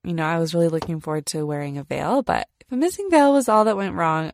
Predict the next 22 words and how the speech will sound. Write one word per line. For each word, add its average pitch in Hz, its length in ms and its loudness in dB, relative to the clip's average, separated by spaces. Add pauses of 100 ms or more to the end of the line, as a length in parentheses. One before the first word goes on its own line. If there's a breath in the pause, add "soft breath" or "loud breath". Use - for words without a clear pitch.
(100)
I 156 140 -2
could 160 140 -12
handle - 340 -12
it. - 1000 -20 (480 soft breath)
I 175 120 2
laughed. - 480 -4 (340)
This 294 220 0
was 254 120 2
my 180 140 0
messy. - 500 -8 (220)
It 180 100 -4
was 165 160 -2
okay. - 340 -8 (2000 loud breath)
I 196 40 -6
had 240 460 2 (140)
a 226 60 -6
couple 247 340 2
bridezilla 175 560 2
moments 156 460 -8
too. - 260 -8 (340)
That 277 120 -8
was 415 300 -4